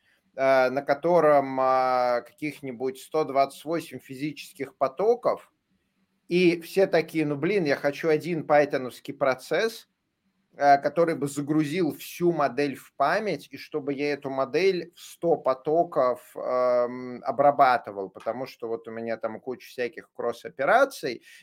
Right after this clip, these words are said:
я не буду там, эм, одновременно в одно место писать,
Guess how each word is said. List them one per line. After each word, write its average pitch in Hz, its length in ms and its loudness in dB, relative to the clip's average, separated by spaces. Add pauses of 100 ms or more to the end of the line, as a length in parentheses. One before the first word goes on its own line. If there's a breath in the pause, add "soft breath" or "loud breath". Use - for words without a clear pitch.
я 139 160 -2
не 127 80 -8
буду 180 320 -6
там, 120 320 0
эм, 113 640 2
одновременно 156 800 2
в 101 80 -4
одно 117 240 -6
место 117 400 -8 (100)
писать, 107 540 -12